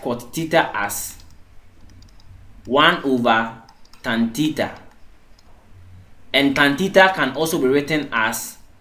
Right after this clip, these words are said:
sin theta all over cos theta. So here we can rewrite this fraction as cos theta all over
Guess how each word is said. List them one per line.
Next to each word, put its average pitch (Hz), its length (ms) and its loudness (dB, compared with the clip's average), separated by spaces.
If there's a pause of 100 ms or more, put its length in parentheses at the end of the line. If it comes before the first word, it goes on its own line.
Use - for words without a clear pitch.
(220)
sin 123 520 -2
theta 160 640 0 (680)
all 151 200 6
over 113 360 2 (440)
cos 117 260 -4
theta. 131 520 -6 (560)
So 123 140 -4
here 156 200 6
we 147 120 2
can 135 220 0
rewrite 156 300 4
this 139 160 0
fraction 127 460 -2
as 113 360 -4 (500)
cos 117 220 -6
theta 151 600 0 (840)
all 147 220 6
over 113 500 2